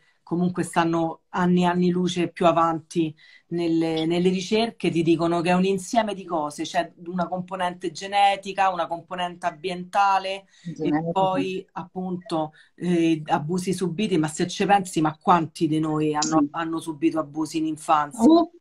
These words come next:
Speaker 1: E allora che siamo tutti narcisisti? È una concomitanza di cose. E poi c'è anche, a mio avviso, una scelta che, se proprio non è razionale, è dell'anima,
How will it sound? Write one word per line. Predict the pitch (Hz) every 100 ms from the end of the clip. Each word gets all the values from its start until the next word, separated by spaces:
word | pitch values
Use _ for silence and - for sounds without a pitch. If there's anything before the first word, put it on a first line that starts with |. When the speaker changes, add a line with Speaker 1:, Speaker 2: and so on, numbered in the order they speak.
| _
Speaker 1:
E | 156
allora | 175 202 180
che | 156 151
siamo | - 165 165
tutti | 175 180 180
narcisisti? | 175 - 180 180 185 170 - - 160 - - - -
È | 226
una | 262 202
concomitanza | 190 180 208 208 208 220 226 185
di | 160
cose. | 160 175 160 151 151 151 - _ _ _ _
E | 185 190
poi | - 254 285 196 175 -
c'è | - 185
anche, | 202 233 -
a | 196
mio | 190 196
avviso, | 196 165 233 226 196
una | 180 180
scelta | 180 - 240 175 147 - 151 -
che, | 175
se | 180 180 170
proprio | - 196 180 190
non | 185 190
è | 190 185
razionale, | 180 180 - 202 208 208 170
è | 156
dell'anima, | 147 180 175 165 160 160 165 202